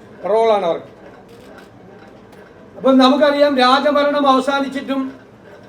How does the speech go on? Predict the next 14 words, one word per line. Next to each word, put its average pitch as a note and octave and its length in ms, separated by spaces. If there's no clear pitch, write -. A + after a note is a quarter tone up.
വിദൂഷകന്മാർക്ക് C4+ 880
ഇപ്പോഴും C4 320
ജനാധിപത്യ C#4+ 640
ഭരണകാലത്തും, B3+ 760
ആ, - 20
സ്കോപ്പുണ്ട് D#4 720
എന്നുള്ളതിൻ്റെ C4 480
ഏറ്റവും C4 340
വലിയ C4 140
തെളിവാണ് A#3+ 480
കേരളത്തിലെ B3 520
സർക്കാർ C4+ 320
വിലാസ A#3+ 260
സംഘടനകൾ. F3 440